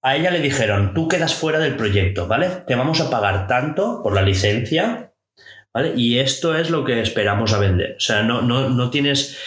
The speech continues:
Eh, te pagamos por los royalties de tu obra. Ya está. Precio cerrado,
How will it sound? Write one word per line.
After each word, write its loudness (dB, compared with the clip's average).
Eh, 0
te -4
pagamos -2
por -2
los 0
royalties 0
de 0
tu 0
obra. 0
Ya 2
está. -2
Precio 0
cerrado, -2